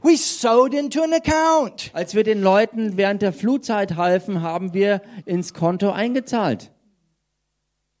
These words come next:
Speaker 1: Ah, somebody say something.
Speaker 2: Sag mal doch jemand was hier.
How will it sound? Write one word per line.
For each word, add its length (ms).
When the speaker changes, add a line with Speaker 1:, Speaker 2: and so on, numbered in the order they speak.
Speaker 1:
Ah, 380
somebody 600
say 340
something. 500
Speaker 2:
Sag 280
mal 180
doch 160
jemand 420
was 200
hier. 360